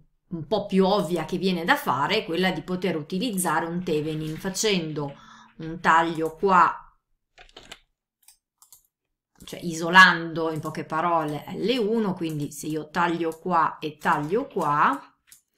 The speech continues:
qui ad esempio metto il nodo A, qui il nodo B, e vado a studiare il circuito togliendo L uno.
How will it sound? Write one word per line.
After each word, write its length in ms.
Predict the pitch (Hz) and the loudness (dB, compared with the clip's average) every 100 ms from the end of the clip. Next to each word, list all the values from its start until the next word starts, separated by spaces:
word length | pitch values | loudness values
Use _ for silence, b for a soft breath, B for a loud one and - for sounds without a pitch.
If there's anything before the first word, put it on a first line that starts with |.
| b b b b _ _ | b b b b _ _
qui 100 | - | -14
ad 120 | 165 | -10
esempio 640 | 156 160 180 165 156 165 | -10 -4 -4 -4 -6 -8
metto 720 | 151 160 156 - - 156 - - | -8 -8 -10 -14 -12 -10 -10 -14
il 140 | 156 | -12
nodo 420 | 156 160 170 170 | -8 -6 -6 -2
A, 340 | 180 180 156 - - _ b b b - _ | 4 4 4 -2 -18 _ b b b -20 _
qui 400 | - 180 175 - | -8 -4 -4 -8
il 100 | 156 | -10
nodo 360 | 160 143 147 240 | -8 -8 -4 -4
B, 640 | 220 190 180 220 285 - _ _ _ _ _ _ _ _ _ _ _ _ _ _ _ _ _ _ _ _ _ | -2 -2 0 -2 -4 -8 _ _ _ _ _ _ _ _ _ _ _ _ _ _ _ _ _ _ _ _ _
e 120 | 330 | 0
vado 220 | 190 160 | 0 0
a 60 | 165 | -2
studiare 480 | - 285 190 151 165 | -6 -2 0 0 -4
il 80 | |
circuito 840 | 175 240 233 - 165 160 226 226 226 | -4 -6 -6 -8 -8 -2 0 0 -2
togliendo 680 | 226 196 175 165 165 175 170 | -2 0 0 -2 -2 -4 -4
L 300 | - 165 160 | -2 -2 -2
uno. 560 | 151 139 147 151 151 - | -4 -4 -4 -6 -8 -16